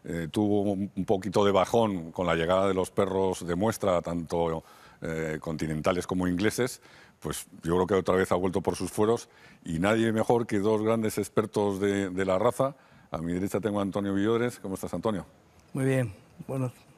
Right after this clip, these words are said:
Speaker 1: Antonio, además de ser uno de los grandes criadores de podenco andaluz, pues es amigo, eh, personal desde hace más de veinte años.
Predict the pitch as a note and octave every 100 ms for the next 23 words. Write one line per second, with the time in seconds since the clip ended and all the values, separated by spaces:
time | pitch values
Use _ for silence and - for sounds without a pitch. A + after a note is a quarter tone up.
0 | _ E2+ D#2 D#2 G#2 A2+ A2 A2+ A2+ A2
1 | A#2+ G#2+ G#2+ - _ - G#2 A2 A2 A2
2 | G#2+ G2+ G2+ - F2 G2+ G#2+ G#2 G#2+ G2
3 | G2+ G2+ G2 G2 F#2+ G2 G#2 G2+ G2 G2
4 | G2 B2 B2+ - - - - - D2+ D2+
5 | F2+ F#2+ F#2 G2+ G#2+ G#2+ G#2 F#2 E2 F2
6 | E2 F2+ F#2 G2 F#2 F2+ F#2+ G2 F#2 F#2
7 | F#2 F2 G2+ A#2 B2 C3+